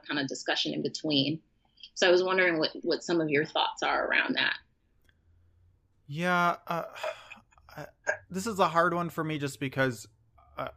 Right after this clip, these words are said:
Speaker 2: I do have such a strong, uh, opinion on it.
Speaker 1: Mm-hmm.
Speaker 2: So I just, one, I, I don't, I, I understand that, I, I do understand people who find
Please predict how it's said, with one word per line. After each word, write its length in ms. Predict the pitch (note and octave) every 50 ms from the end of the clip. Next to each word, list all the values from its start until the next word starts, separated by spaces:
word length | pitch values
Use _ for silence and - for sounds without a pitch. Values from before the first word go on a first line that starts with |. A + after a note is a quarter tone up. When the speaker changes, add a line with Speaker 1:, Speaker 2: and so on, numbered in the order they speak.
| _ _ _ _ -
Speaker 2:
I 140 | B2+ B2+ C3+
do 300 | - - C3+ C3+ B2+ B2+
have 180 | C3+ B2+ B2
such 180 | - C#3 B2+ -
a 80 | C3
strong, 1040 | B2+ - - - - - B2+ B2+ B2 B2 B2 B2 B2 B2 A#2+ A#2+ A#2+ A#2+ A#2+ A#2+ A#2 - _ _ _ _ _ _ _ _ _ _ _ -
uh, 100 | - - - -
opinion 640 | C3 C3+ - - D3+ D3+ D#3+ F3 F#3 F#3 F#3 F#3 - - -
on 240 | - C3 C3+ E3 F#3+
it. 220 | G#3+ A3+ G#3+ - - _ _ _ _ _ _ _ _ -
Speaker 1:
Mm-hmm. 220 | E3+ E3+ - - C3+
Speaker 2:
So 640 | D3+ D3 - - F3 D#3+ D#3 D3+ D3+ D3 C#3+ - -
I 120 | - D#3+
just, 500 | E3 D3+ F3 F3+ D#3 - - - _ _ _ _ _ _ _ _ _ _ _ _ _ _ _ _ _ _ _ _ _ _ _ _ _ _ _ _ _ _ _ _ _
one, 260 | - E3 F3 F#3+ G3
I, 340 | F#3 C#3+ F3 F3 D#3 - E3+
I 20 | E3+
don't, 180 | F3 E3+ - - - _ _ -
I, 380 | D3+ D#3 - - F3 F3+ F3 -
I 60 | F3
understand 880 | F#3 F3+ F#3 F3+ - - - D#3 C#3 C#3 C#3 C#3 C#3 C#3+ C#3 C3+ - -
that, 360 | B2+ B2+ C3 B2 A#2+ A#2 - - _ _ _ _ _ _ _ _ _ _ _ _ _ _ _ _ _ _ _ _ _ _ _ _ _ _ _ _ _ _ _ _ _ _ _ _ _ _ _ _ _ -
I, 240 | - E3 E3 B2 F3
I 40 | F3
do 180 | C#3+ F3 G3
understand 540 | G3 F#3+ F3 E3+ D3+ - - D#3 D3 C#3+ C3
people 300 | D3 C#3+ C#3 D3 D3+ D3
who 120 | C3 C3+ B2+
find 760 | - - - - C#3 B2+ B2 B2 B2+ B2 A#2+ B2 A#2 A2